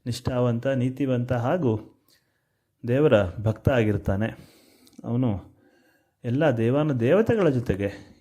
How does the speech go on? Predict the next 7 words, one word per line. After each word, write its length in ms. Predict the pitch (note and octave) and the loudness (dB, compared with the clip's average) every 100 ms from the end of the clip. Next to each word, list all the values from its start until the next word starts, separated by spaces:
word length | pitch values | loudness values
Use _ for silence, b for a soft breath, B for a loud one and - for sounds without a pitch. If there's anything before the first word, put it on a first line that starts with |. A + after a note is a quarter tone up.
| - | -6
ಇಂದ್ರ, 400 | A#2+ B2+ G#2+ F#2+ | -4 -2 -2 -4
ಚಂದ್ರ, 360 | - A#2 A#2+ G2 F#2+ F#2 - - - | -4 -4 -2 -4 -6 -8 -16 -20 -12
ಯಮ, 260 | G2+ G2 D3 B2 F#2 - - | -6 -2 0 -2 -4 -10 -10
ಆ 160 | B2 | -6
ತರಹದ 420 | E3+ F#3+ D#3 C#3 | -2 0 0 0
ದೇವತೆಗಳೊಂದಿಗೂ 760 | G#2+ A#2+ D#3+ D3+ B2+ A#2 A2 G#2+ | 2 2 2 2 2 0 0 -2
ಕೂಡ 200 | F3 | 0